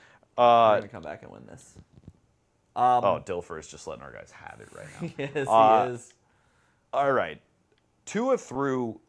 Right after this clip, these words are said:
Speaker 2: arguably one of the best balls I've ever seen him throw, and I have seen him throw some absolute dimes.
Speaker 1: He threw two on the same drive.
Speaker 2: Dilfer's dimes, if you will.
Speaker 1: Dilfer's dimes. He threw,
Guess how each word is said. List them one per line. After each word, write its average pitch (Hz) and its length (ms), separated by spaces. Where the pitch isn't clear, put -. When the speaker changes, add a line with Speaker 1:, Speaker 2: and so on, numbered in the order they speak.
Speaker 2:
arguably 147 540
one 117 180
of 110 60
the 104 80
best 98 280
balls 80 240
I've 78 120
ever 85 260
seen 92 260
him 80 160
throw, 92 540
and 90 140
I 90 140
have 90 120
seen 82 240
him 82 180
throw 78 300
some 73 240
absolute 78 800
dimes. - 180
Speaker 1:
He 165 80
threw 233 180
two 190 200
on 160 140
the 127 60
same 131 340
drive. 87 320
Speaker 2:
Dilfer's 165 400
dimes, 92 360
if 117 140
you 113 100
will. 95 260
Speaker 1:
Dilfer's 117 360
dimes. 104 280
He 147 80
threw, 160 280